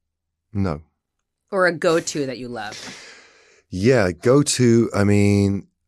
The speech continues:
Speaker 1: I, I love Scorsese. He
Speaker 2: Yeah.
Speaker 1: is, is my, you know, Goodfellas. I've seen
Speaker 2: So
Speaker 1: the most
Speaker 2: good.
Speaker 1: amount of times of any movie, I think. Uh, uh, my favorite movie, my go-to movie would be Silence of the Lambs.
Speaker 2: Oh,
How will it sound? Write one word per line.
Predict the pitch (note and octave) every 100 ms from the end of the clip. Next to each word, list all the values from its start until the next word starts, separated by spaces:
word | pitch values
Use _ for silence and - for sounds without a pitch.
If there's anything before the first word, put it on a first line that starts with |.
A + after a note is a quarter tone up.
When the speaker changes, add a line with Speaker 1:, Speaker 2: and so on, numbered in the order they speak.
| -
Speaker 1:
I, | F2 F2 F2+
I | F#2 G2
love | F#2+ F#2+ F#2 E2+ - -
Scorsese. | D#2+ - G2 F2 - G#2 G2+ G#2 G#2 - -
He | F#2+ F#2
Speaker 2:
Yeah. | F#2
Speaker 1:
is, | G2+ F#2+ D#2+
is | - F#2+ E2+
my, | F#2 F#2 F#2
you | F#2 F2+ F#2
know, | F#2 E2+ E2 - - _ _
Goodfellas. | A#2 A2 - G#2 G2+ G2+ G2+ -
I've | D#2 E2 -
seen | - G2 F#2 F2+ F#2+
Speaker 2:
So | - F#2
Speaker 1:
the |
most | G2+ G#2+ G2+
Speaker 2:
good. | G2
Speaker 1:
amount | F#2+ F2
of | D#2+ -
times | - E2+ F2
of | E2
any | E2+
movie, | E2+ E2+ E2+ F2
I |
think. | E2 F2+ F2 -
Uh, | D#2+ E2 D#2+ - - - -
uh, | -
my | F#2 G#2+
favorite | G2+ - D3+ A#2
movie, | G2 G2 F2+ F#2+ G2+
my | G2 F#2+
go-to | F#2+ G#2 G#2+ - G2
movie | F#2 F#2 F2+ F#2
would | F#2+ F#2 F#2+ F#2 F#2 F2+
be | - F2+
Silence | - F2 F2 E2
of | -
the | E2+
Lambs. | E2 E2 D#2
Speaker 2:
Oh, | F#2 E3 C#3+